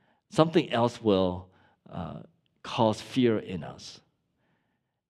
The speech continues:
But if we have the fear of the Lord, uh, worship this God who is immense and it, who is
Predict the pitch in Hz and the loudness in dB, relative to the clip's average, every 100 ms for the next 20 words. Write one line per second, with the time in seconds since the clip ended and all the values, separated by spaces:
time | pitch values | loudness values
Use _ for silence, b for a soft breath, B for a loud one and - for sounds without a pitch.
0 | _ _ _ _ _ _ _ _ 127 185 | _ _ _ _ _ _ _ _ 6 6
1 | 180 147 175 165 - 226 226 156 117 151 | 6 4 4 4 2 4 4 4 2 2
2 | 127 107 120 180 - 117 101 98 92 - | 2 0 -4 -12 -10 -4 -4 -4 -8 -14
3 | _ - 147 214 220 - 165 - 139 131 | _ -2 2 2 2 -2 -2 -2 -2 0
4 | 135 131 - - 143 139 135 113 107 - | 0 0 -4 -6 0 0 0 -4 -6 -6
5 | 117 117 113 120 123 131 117 | -4 -2 -4 -6 0 0 0